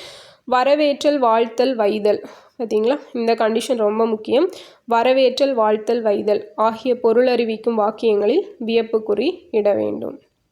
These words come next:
ஓகேவா? அடுத்தது மேற்கோள் குறி, இரட்டை மேற்கோள் குறி.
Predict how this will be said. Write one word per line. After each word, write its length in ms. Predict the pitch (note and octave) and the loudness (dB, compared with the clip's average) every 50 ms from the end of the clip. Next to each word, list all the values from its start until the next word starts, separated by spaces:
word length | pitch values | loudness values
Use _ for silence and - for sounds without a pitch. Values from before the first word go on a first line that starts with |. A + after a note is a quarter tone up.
| _ _ | _ _
ஓகேவா? 460 | - G#3+ G#3+ G#3+ A3 G#3+ G#3+ C4+ E4 E4 - - _ _ _ _ _ _ _ _ - _ _ _ _ _ _ _ _ _ _ _ _ _ _ _ _ _ _ _ _ _ - - _ - - - | -10 -10 -8 -8 -8 -6 -4 -4 -4 -6 -8 -16 _ _ _ _ _ _ _ _ -20 _ _ _ _ _ _ _ _ _ _ _ _ _ _ _ _ _ _ _ _ _ -20 -20 _ -20 -18 -10
அடுத்தது 480 | - C4 B3 C4 C4 C4 C4+ A3 C#4+ D4+ | -4 -2 -2 -2 0 0 0 2 2 2
மேற்கோள் 580 | D4 C4 A#3+ A#3 A#3+ A#3 - - B3+ A#3+ A#3+ A3+ | 2 4 2 2 2 0 0 0 2 2 2 0
குறி, 300 | A3 G3+ G3 G3 - - | 0 0 0 -2 -2 -2
இரட்டை 380 | - A3+ A#3 A#3 A3+ D4 C#4+ C#4 | -2 0 0 0 0 -2 0 0
மேற்கோள் 400 | C4 A#3+ A3 A3 - A3+ G#3 G3+ | 2 0 0 0 0 0 0 0
குறி. 360 | G#3 G#3 G3+ A#3+ D4+ E4 - | 0 0 0 0 -2 -4 -6